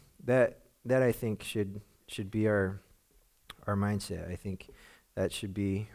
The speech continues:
what we're shooting for. And I don't, I don't claim to be perfect either. Paul, Paul himself, he was, he was a lot more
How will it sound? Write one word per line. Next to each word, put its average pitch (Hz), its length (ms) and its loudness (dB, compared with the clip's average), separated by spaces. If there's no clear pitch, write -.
what 101 240 -2
we're 95 320 -2
shooting 98 380 -2
for. 90 240 -8
And 92 320 -4
I 117 80 2
don't, 135 220 4
I 131 80 2
don't 120 140 2
claim 101 240 -2
to 98 80 -10
be 95 120 -4
perfect 98 520 -4
either. 101 380 -2
Paul, 120 340 2
Paul 131 160 4
himself, 107 460 0
he 120 120 -2
was, 101 360 -2
he 139 60 0
was 131 100 4
a 120 60 4
lot 131 380 10
more 123 580 4